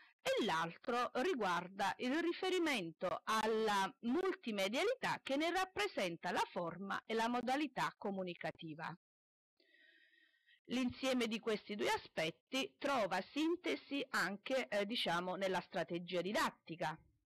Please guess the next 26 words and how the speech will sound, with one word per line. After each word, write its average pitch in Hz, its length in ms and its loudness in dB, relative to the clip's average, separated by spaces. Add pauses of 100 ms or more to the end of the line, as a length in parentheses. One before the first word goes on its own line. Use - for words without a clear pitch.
(200)
nel 208 380 0
genere 240 600 2
che 190 120 -2
il 190 220 0
learning 185 380 0
object 175 420 -4
interpreta. 170 840 -4 (1300)
Quando 427 320 2
ci - 200 -2
si 226 120 -8
trova 247 420 2
a 185 60 2
progettare 202 800 0
un 180 160 0
learning 180 580 0
object 180 680 -4
è 320 100 0
utile 226 400 0
seguire 190 480 0
delle 185 240 2
regole, 175 600 0 (420)
o 226 100 -2
meglio, 214 640 0 (520)
dei 262 480 0 (140)
passi 196 540 -4
chiave 160 640 -2